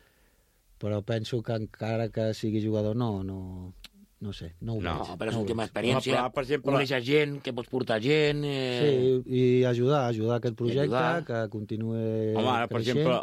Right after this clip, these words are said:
Speaker 2: el Quilló, com deia, s'hi ha posat, eh, el pare del porter.
Speaker 1: Sí, el
Speaker 3: El Kiko,
Speaker 1: Kiko.
Speaker 3: el Kiko.
Speaker 2: Ai, el Kiko,
Speaker 3: Kiko,
Speaker 2: perdona,
Speaker 3: Kiko.
Speaker 2: el Quillo és l'altre tiet.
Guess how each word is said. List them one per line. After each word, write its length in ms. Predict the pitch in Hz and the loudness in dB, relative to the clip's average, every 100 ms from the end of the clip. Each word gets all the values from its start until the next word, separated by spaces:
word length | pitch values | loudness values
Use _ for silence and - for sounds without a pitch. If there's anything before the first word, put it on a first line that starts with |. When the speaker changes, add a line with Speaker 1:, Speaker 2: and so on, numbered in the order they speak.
| - | -4
Speaker 2:
el 80 | 98 | -8
Quilló, 540 | - 107 110 117 117 113 | -4 0 2 2 -2 -6
com 180 | 110 104 | -4 -2
deia, 220 | 107 107 | 0 -2
s'hi 200 | - 139 | -2 -4
ha 60 | 135 | -4
posat, 460 | - 80 113 123 - - | -6 -4 -4 -4 -10 -12
eh, 480 | 73 71 71 64 58 - - _ - | -10 -8 -10 -12 -14 -18 -20 _ -14
el 400 | 73 71 71 - | -12 -10 -12 -10
pare 240 | - 80 80 | -6 -4 -4
del 140 | 80 | -4
porter. 460 | 78 82 87 127 85 - _ _ _ _ | -6 -8 -4 -6 -6 -16 _ _ _ _
Speaker 1:
Sí, 280 | - - 95 | -16 -8 -6
el 60 | 95 | -6
Speaker 3:
El 60 | 85 | -2
Kiko, 220 | 135 123 | 0 2
Speaker 1:
Kiko. 140 | 104 | -2
Speaker 3:
el 60 | 104 | 0
Kiko. 120 | 127 | 0
Speaker 2:
Ai, 120 | 107 | 2
el 160 | 101 82 | 0 0
Kiko, 220 | 120 123 | -2 0
Speaker 3:
Kiko, 140 | 123 - | 0 0
Speaker 2:
perdona, 240 | 90 104 104 | 0 0 0
Speaker 3:
Kiko. 140 | 80 | -2
Speaker 2:
el 60 | 85 | -4
Quillo 180 | 107 110 | 0 0
és 120 | 98 | 0
l'altre 340 | 101 95 - 85 | -2 -4 -6 -8
tiet. 300 | 92 80 | -4 -4